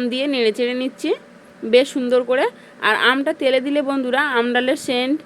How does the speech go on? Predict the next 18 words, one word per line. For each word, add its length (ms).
আর 280
আম 300
ডালের 300
টেস্টটা 360
কিন্তু 220
একদমই 420
অন্যরকম 460
হয়। 220
এভাবে 320
আমি 140
তেলে 340
দিয়ে 220
একটু 180
মশলার 480
সাথে 200
আমটা 320
কষে 240
নিচ্ছি। 340